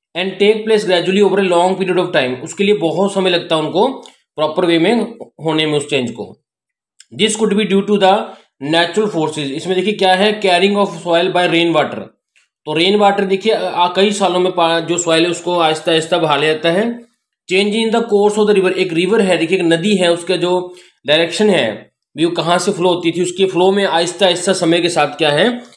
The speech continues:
चेंजिंग हो सकती है। हो सकता है वो कहीं और की तरफ चल जाए कुछ आने वाले सा-, सालों में। Winds carrying soil particles with them। तो विंड जो है, हवा जो है, आहिस्ता आहिस्ता जो पार्टिकल लेके जाएगी,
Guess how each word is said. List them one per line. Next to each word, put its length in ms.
चेंजिंग 400
हो 60
सकती 320
है। 80
हो 180
सकता 220
है 40
वो 80
कहीं 260
और 320
की 100
तरफ 220
चल 180
जाए 220
कुछ 420
आने 200
वाले 160
सा-, 200
सालों 300
में। 340
Winds 240
carrying 420
soil 280
particles 400
with 200
them। 280
तो 100
विंड 240
जो 120
है, 220
हवा 240
जो 140
है, 440
आहिस्ता 320
आहिस्ता 240
जो 100
पार्टिकल 420
लेके 300
जाएगी, 640